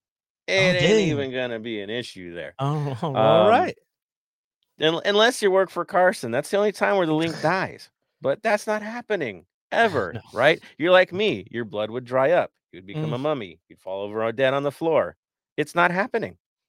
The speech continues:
Speaker 2: Dude, you
Speaker 1: It's
Speaker 2: said that
Speaker 1: never
Speaker 2: and it
Speaker 1: happening.
Speaker 2: cringed. I was like, <laughs> "Oh, God."
Speaker 1: That's, that's how bad I feel with that one. So,
Speaker 2: Yeah.
Speaker 1: uh, dude, uh, th-, always, always and forever, Jerry.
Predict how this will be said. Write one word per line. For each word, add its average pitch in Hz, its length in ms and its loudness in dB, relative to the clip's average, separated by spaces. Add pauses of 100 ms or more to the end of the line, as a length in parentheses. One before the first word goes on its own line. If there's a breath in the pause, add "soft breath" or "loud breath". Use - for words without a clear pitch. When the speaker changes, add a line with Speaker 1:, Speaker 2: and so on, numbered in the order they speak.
(140)
Speaker 2:
Dude, 135 120 0
you 117 60 -4
Speaker 1:
It's - 80 -6
Speaker 2:
said 139 160 2
that 123 80 4
Speaker 1:
never 117 120 0
Speaker 2:
and 110 80 -6
it 110 40 -8
Speaker 1:
happening. - 240 -14
Speaker 2:
cringed. 120 420 -8 (240)
I 139 40 -10
was 123 80 -6
like, 113 180 -4
<laughs> - 120 -6
"Oh, 180 80 -12 (260)
God." - 260 -10 (480)
Speaker 1:
That's, 175 260 2
that's 208 340 -4
how 254 140 -4
bad 208 320 -4
I 185 140 -2
feel 165 220 -4
with 127 140 -6
that - 160 -6
one. - 120 -18 (440)
So, - 260 -6
Speaker 2:
Yeah. 104 100 0
Speaker 1:
uh, 98 220 -4 (800 soft breath)
dude, 302 300 -2 (300)
uh, 127 380 2
th-, 113 580 -14 (180)
always, 113 500 -6
always 143 300 0
and 147 160 -6
forever, 107 380 -2
Jerry. 95 380 -4